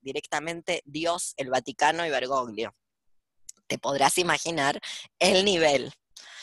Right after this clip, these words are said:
Entonces, ¿qué quedó? Quedó separado. Quedó como, no tien-, no se tocan. De hecho, es un departamento aparte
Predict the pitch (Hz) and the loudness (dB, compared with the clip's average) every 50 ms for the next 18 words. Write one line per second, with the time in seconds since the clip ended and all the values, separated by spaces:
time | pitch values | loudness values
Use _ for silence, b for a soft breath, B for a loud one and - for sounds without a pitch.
0 | B B B B B B B B B B B B - 277 294 294 269 285 302 311 | B B B B B B B B B B B B 4 4 6 6 6 6 6 6
1 | - 339 359 - - _ - 285 311 - 285 254 240 220 202 190 185 B B B | 4 4 2 2 2 _ 4 6 6 6 6 4 6 6 4 2 0 B B B
2 | B B B _ - 208 196 220 247 - - 262 - - 185 175 196 196 190 175 | B B B _ 0 2 2 4 2 2 0 0 2 4 4 6 8 8 8 6
3 | 165 156 147 B B B B B _ _ _ _ - 170 165 170 190 208 - 208 | 4 0 -6 B B B B B _ _ _ _ -4 0 0 2 0 0 0 -4
4 | 196 185 170 143 - - 160 185 208 - - 220 196 156 190 214 220 - 233 - | -2 -2 -2 -2 -4 -4 -4 -6 -2 0 -2 -2 -2 -2 -4 -4 -2 -2 -2 -2
5 | - 240 - - 170 156 135 - - 165 165 156 185 220 - - 247 220 214 - | -2 -2 0 0 -2 -2 -4 -10 -8 -6 -4 -2 -2 -4 -2 -2 -2 -2 -2 -4
6 | 233 226 208 175 - 175 - - 156 180 208 202 214 202 - 175 156 - - - | -4 -6 -4 -4 -4 -4 -4 -4 -6 -6 -6 -6 -6 -2 0 -2 -2 -2 -6 -12
7 | 120 - | -18 -18